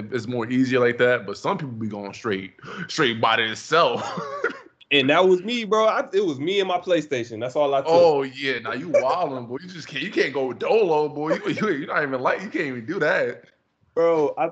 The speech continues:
Speaker 2: was me, my PlayStation, and my dreams, bro. I was over there.
Speaker 1: Mm, that boy, mm,
Speaker 2: Bro.
Speaker 1: that boy was waking up six <laughs> hours. Boy, and, and you had the time difference too. What, it was like six?
Speaker 2: Bro, the time difference was wild, bro. I'm waking up at, like, five o'clock in the morning, like,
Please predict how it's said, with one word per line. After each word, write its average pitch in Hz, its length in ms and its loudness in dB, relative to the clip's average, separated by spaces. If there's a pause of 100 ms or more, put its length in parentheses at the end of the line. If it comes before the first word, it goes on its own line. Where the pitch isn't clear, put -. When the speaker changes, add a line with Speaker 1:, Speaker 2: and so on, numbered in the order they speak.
(160)
Speaker 2:
was 135 220 0
me, 170 260 -4
my 151 200 -2
PlayStation, 151 760 0
and 117 80 -2
my 113 160 4
dreams, 117 480 0
bro. 107 220 0
I 131 100 2
was 110 160 -4
over 107 220 -4
there. 143 180 -6
Speaker 1:
Mm, 131 360 -10
that 143 260 2
boy, 123 160 -2
mm, 107 80 -10 (260)
Speaker 2:
Bro. 113 320 -6
Speaker 1:
that 123 180 -4
boy 120 180 -10
was 107 180 -12
waking 120 240 -12
up 107 160 -10
six 143 300 -8
<laughs> - 20 -2
hours. 147 320 0 (340)
Boy, 139 300 0 (160)
and, 151 180 2
and 156 140 4
you 170 80 6
had 139 80 4
the 127 80 -2
time 143 340 0
difference 160 320 -6
too. 170 180 -6
What, 127 180 -6
it - 20 -8
was 123 140 -8
like 107 160 -8
six? - 500 -10 (260)
Speaker 2:
Bro, 185 240 4
the 151 140 6
time 196 440 2
difference 185 380 2
was 123 160 -4
wild, 180 600 4
bro. 196 200 4
I'm 196 160 0
waking 190 300 -2
up 196 300 0
at, 156 100 -2
like, 165 320 -2
five 196 240 4
o'clock 202 320 0
in 196 80 -2
the 196 80 -2
morning, 208 540 4
like, 147 260 -4